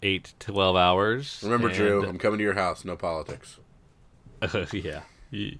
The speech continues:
Speaker 1: you first.
Speaker 2: <laughs>
Speaker 1: <laughs> And, uh, we hope you have a wonderful holiday, and, um,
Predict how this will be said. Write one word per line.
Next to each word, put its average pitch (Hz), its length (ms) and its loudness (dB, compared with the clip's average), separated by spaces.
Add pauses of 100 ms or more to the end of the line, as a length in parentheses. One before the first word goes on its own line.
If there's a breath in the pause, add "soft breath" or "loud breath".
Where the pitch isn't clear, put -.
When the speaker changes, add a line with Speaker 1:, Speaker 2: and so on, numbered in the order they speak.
(120)
Speaker 1:
you 110 180 -2
first. 92 560 -2
Speaker 2:
<laughs> - 40 -6
Speaker 1:
<laughs> 110 1500 -4
And, 104 300 6
uh, 95 200 8
we 107 120 4
hope 110 180 6
you 107 80 2
have 98 140 4
a 92 40 0
wonderful 104 440 0
holiday, 92 560 4
and, 82 340 -4
um, 80 300 -4